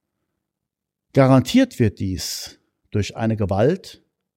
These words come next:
deren Teilung in Legislative, Judikative sowie Exekutive mit geregeltem Strafmonopol hier bereits angelegt ist. Charles de Montesquieu wird im Frankreich der Mitte des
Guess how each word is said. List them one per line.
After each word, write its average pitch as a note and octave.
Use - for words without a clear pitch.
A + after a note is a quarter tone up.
deren B2
Teilung D3+
in C#3+
Legislative, E3
Judikative C#3+
sowie A2
Exekutive G#2+
mit -
geregeltem A2+
Strafmonopol G#2+
hier C#3+
bereits B2
angelegt D#2+
ist. -
Charles D#3
de E3
Montesquieu D#3
wird E3
im A#2+
Frankreich C#3+
der A2+
Mitte D3+
des B2